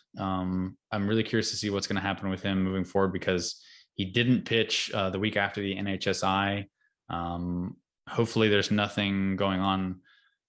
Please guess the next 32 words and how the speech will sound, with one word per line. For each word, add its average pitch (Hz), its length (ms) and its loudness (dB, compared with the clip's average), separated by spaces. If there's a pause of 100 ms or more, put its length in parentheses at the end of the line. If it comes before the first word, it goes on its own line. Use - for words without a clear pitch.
(140)
uh, 87 160 -4
too - 160 0
serious 107 340 2
with 101 100 4
his 98 160 0
arm. 95 480 2
Nothing 107 260 0
official 98 340 -4
that 90 120 0
I've 92 200 2
heard 95 160 0
at 90 60 -8
this 90 140 -4
point 92 220 -2
as 92 160 2
we're 92 80 0
recording 90 360 0
this 90 140 -2
podcast, 98 640 0
but 82 120 0
just - 180 -4
with 104 100 -2
the 92 80 2
way 92 240 2
that 92 140 2
we've 95 200 0
dealt 92 200 2
with 95 120 -4
pitcher 95 280 -2
injuries 107 360 0
this 110 180 -6
year, 110 320 2